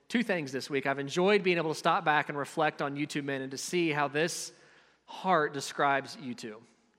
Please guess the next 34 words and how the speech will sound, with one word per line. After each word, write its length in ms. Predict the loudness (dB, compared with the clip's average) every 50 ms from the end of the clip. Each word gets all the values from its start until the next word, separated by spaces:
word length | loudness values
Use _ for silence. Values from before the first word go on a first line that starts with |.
| _ _ _ _ _ _ _ _ _
We 120 | -2 0 0
are 60 | 2
so 180 | 4 4 4 6
thankful 400 | 6 4 4 4 4 2 2 2
for 140 | 4 4
what 120 | 4 4 4
we've 140 | 2 -2 -4
seen 380 | -2 0 2 2 2 0 0
in 100 | -2 -2
your 160 | 0 0 0
life 420 | 4 4 4 4 4 2 -2 -4 -4
this 240 | -2 -2 -2 0 -2
year. 160 | 0 0 0
We 140 | 0 0 -2
are 80 | -2 -4
thankful 480 | -2 0 0 0 0 -2 -4 -4 -4
for 120 | -2 0 -2
the 80 | -2
men 220 | 0 0 0 0 0
that 200 | -2 -4 -4 -2
you 120 | 0 2
are. 140 | 2 2 2
We're 80 | 2
thankful 280 | 0 0 -2 -2 -4 -4
for 60 | -4
the 80 | -4 -2
work 380 | 0 2 4 4 4 2 0
that 180 | -2 -4 -4 -2
God 220 | 0 0 0 0
is 80 | 0 -2
doing 220 | -4 -4 -4 -4
in 60 | -6 -6
your 120 | -6 -6
life. 440 | -6 -6 -8 -10 -14 -16 -20 -20